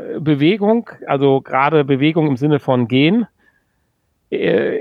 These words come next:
in der virtuellen Realität halt umzusetzen. Ich meine, wir haben ja schon mal über dieses Band gesprochen, dann haben wir über diese Wokschüssel gesprochen, die alle von der, vom Gedankengang her natürlich das Gehen einem natürlicher machen, aber die scheinen ja technisch doch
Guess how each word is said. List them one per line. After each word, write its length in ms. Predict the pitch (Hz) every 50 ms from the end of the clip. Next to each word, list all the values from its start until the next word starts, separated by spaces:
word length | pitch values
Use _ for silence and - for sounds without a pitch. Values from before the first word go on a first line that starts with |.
| - -
in 540 | - - 180 180 180 175 170 170 170 175 170
der 220 | 165 165 165 156
virtuellen 400 | 156 175 175 170 170 160 160 156
Realität 560 | 147 165 160 156 160 143 - 170 170 175 -
halt 180 | 156 143 156 180
umzusetzen. 580 | 226 240 240 - 147 110 117 113 110 - - 120
Ich 60 | 104
meine, 160 | 127 131 135
wir 100 | 139 131
haben 120 | 135 180
ja 80 | 180 160
schon 140 | - - 165
mal 140 | 165 156 -
über 180 | - 135 131
dieses 460 | 123 127 120 117 123 120 - - _ _ _ _ _
Band 260 | - 123 165 202 -
gesprochen, 460 | - 185 - - 175 190 190 175 190
dann 120 | 165 131 123
haben 100 | 135 151
wir 80 | 147
über 100 | 135 123
diese 260 | 127 131 120 123 117 107
Wokschüssel 560 | 151 - - - - - 214 185 - 202 190
gesprochen, 560 | 185 180 - - 165 185 196 214 - 214 208 170 - _ _ _ _ _ _ _ _ _ _ _ _ _ _ _ _ _
die 120 | - 147 170
alle 280 | 127 143 175 196 180
von 220 | - - 160 151 151
der, 380 | 147 143 139 135 135 135 127
vom 140 | 113 131 131
Gedankengang 560 | 127 117 - 165 247 339 214 - 151 139 127
her 180 | 123 131 135 131
natürlich 380 | 131 127 127 - 170 165 156 - -
das 200 | 147 123 - _
Gehen 520 | 156 151 160 165 170 165 160 165 - - -
einem 280 | - 143 143 143 143
natürlicher 560 | 147 135 123 - - 233 240 214 147 127 127 117
machen, 360 | 113 110 117 120 180 269 254 - _ _ _ _ _ _ _
aber 260 | - 139 151 180 196
die 140 | 190 170 175
scheinen 300 | - - 180 180 196 208
ja 120 | 202 190 185
technisch 400 | - - 208 196 - 208 - -
doch 260 | - 180 156 -